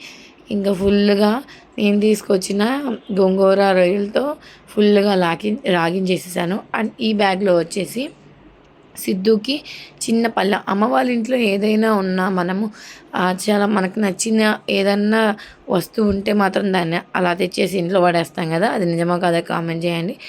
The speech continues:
అన్నమ్మ అయితే కొన్ని నైట్ డ్రెస్సులు తీసుకుందని చెప్పాను కదా, రెండు. So ఇవే అవి ఇంకా నేను తీసుకొచ్చుకోవడం జరిగింది.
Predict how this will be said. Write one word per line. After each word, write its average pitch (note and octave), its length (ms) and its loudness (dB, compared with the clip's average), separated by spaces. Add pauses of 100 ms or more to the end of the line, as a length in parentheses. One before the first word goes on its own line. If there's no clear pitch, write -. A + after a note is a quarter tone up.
(240)
అన్నమ్మ A#3 380 -2
అయితే B3+ 280 -2
కొన్ని F#3 380 -2
నైట్ F3+ 240 2
డ్రెస్సులు G3 300 -4
తీసుకుందని F3+ 560 -4
చెప్పాను F3 340 -2
కదా, G3 180 -2
రెండు. F#3+ 400 -2 (540)
So F#3 140 2
ఇవే F#3+ 340 2
అవి G3 480 0 (600)
ఇంకా G3+ 320 -2
నేను F3+ 520 0
తీసుకొచ్చుకోవడం F#3+ 880 -2
జరిగింది. E3+ 640 -2